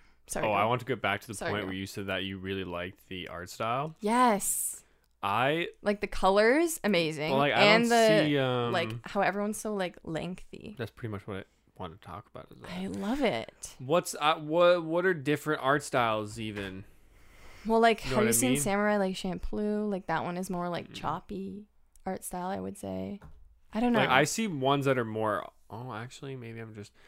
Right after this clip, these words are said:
Speaker 2: I see a lot more that are really obvious, like, um, Knights of Sidonia is a Netflix one
Speaker 1: Mm-hmm.
Speaker 2: that,
Speaker 1: I've
Speaker 2: uh,
Speaker 1: never
Speaker 2: it's,
Speaker 1: seen
Speaker 2: like,
Speaker 1: that
Speaker 2: more
Speaker 1: one.
Speaker 2: animated
Speaker 1: Mm.
Speaker 2: than, like, doesn't look like it's drawn. I'm sure most
Speaker 1: Mm.
Speaker 2: of them are animated now.
Speaker 1: Have you seen Kakiguru?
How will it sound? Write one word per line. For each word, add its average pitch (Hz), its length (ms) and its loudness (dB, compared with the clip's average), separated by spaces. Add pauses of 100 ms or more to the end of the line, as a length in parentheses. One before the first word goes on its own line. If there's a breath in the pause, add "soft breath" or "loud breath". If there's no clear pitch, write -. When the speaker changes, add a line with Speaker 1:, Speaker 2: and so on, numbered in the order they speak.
(120)
Speaker 2:
I 120 80 -2
see 170 140 0
a 165 80 4
lot 131 180 6
more 117 220 2
that 110 180 2
are 98 160 0
really 95 300 -4
obvious, 90 440 -2
like, 85 360 -6
um, 73 600 -10 (540 soft breath)
Knights 113 320 -2
of 113 100 -10
Sidonia 101 680 -6
is 95 100 -8
a 95 60 -6
Netflix 90 580 -10
one 85 400 -8
Speaker 1:
Mm-hmm. 208 260 -6
Speaker 2:
that, 85 400 -4
Speaker 1:
I've - 0 -
Speaker 2:
uh, 76 300 -4
Speaker 1:
never 185 160 -6
Speaker 2:
it's, 101 100 -8
Speaker 1:
seen 120 100 -4
Speaker 2:
like, 107 80 -8
Speaker 1:
that 104 60 -8
Speaker 2:
more 101 120 -4
Speaker 1:
one. - 120 -10
Speaker 2:
animated 90 840 -14 (340)
Speaker 1:
Mm. 208 480 -10
Speaker 2:
than, 82 180 -10
like, 80 300 -12 (320)
doesn't 85 240 -12
look 87 160 -16
like 87 80 -10
it's - 160 -12
drawn. 80 440 -8
I'm 104 120 -6
sure 147 180 -2
most 95 300 -6
Speaker 1:
Mm. - 20 -14
Speaker 2:
of - 60 -14
them 101 160 -10
are 90 180 -4
animated 135 540 -2
now. 143 340 -2 (1200)
Speaker 1:
Have 208 100 -6
you 214 60 -4
seen 269 200 -6
Kakiguru? 208 680 -4